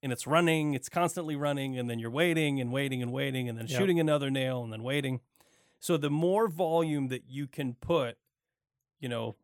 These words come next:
Speaker 1: th-, that's what you need to run those bigger tools. Something like a, a micro pinner or a brad nailer or a finish nailer, no problem. You can run those off of those small, you know, one gallon pancake air compressors. They work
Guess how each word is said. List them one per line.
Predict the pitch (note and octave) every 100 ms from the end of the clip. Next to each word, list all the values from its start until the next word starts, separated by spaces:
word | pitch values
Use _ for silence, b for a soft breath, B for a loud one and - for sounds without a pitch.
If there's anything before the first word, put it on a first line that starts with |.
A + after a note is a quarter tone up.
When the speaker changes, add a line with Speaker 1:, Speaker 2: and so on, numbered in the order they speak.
| -
Speaker 1:
th-, | C#3+ -
that's | C#3 C#3+ D3
what | E3 A2+
you | C3+
need | C3 B2+ B2
to | C#3+
run | B2+ B2+
those | B2+ A#2
bigger | B2+ B2 A#2
tools. | - D#3 B2+ A2+
Something | F3 F3 F3+
like | C#3 B2
a, | G#2+ -
a | B2
micro | A2+ D#3 D#3+ E3
pinner | - E3+ D#3+ D#3+ D#3
or | C#3 A#2
a |
brad | A2 C3 D3+ D3+
nailer | D3 C#3+ C#3+ C3
or | A#2
a | A2
finish | D#3+ D#3 -
nailer, | D#3+ D#3 D#3+ _ _ -
no | G#3
problem. | G#3 E3 G3 A#2 _ _ _ _ C3+
You | D#3+
can | A3
run | G3+ F#3
those | F3 D#3
off | D#3+ D3+
of |
those | C#3+ B2+
small, | - - D3 C#3+ C#3+ C#3+ _ _ _ _ _ -
you | A#2+
know, | A2
one | A#2+ D#3 D3
gallon | C#3 C#3 C3+ C3
pancake | B2+ D3+ D3 C#3 C#3+ C3 B2+ _ _ _ _ _ _
air | C#3+ C3+
compressors. | C3+ B2+ A2 - A#2
They | B2+
work | A#2+ A#2